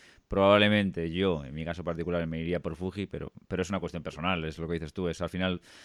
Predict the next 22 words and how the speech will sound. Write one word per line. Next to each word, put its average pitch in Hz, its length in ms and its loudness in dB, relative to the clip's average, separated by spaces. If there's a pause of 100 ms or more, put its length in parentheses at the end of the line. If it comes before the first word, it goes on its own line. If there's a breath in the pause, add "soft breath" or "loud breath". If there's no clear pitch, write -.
(140 soft breath)
tener 95 200 0
la 98 120 6
cámara 98 240 4
a - 20 4
la 92 80 4
mano, 110 300 4
probarla 95 360 4
un 90 100 0
poco 101 400 2
y 90 160 0
ver 90 180 0
un 87 80 -2
poco 90 220 0
qué 82 80 -4
es, 78 60 -12
cuáles 87 200 -4
son 85 100 -8
tus 80 120 -10
sensaciones, 80 600 -6
¿no? 82 140 -10
Pero 73 180 -14
bueno, 76 160 -14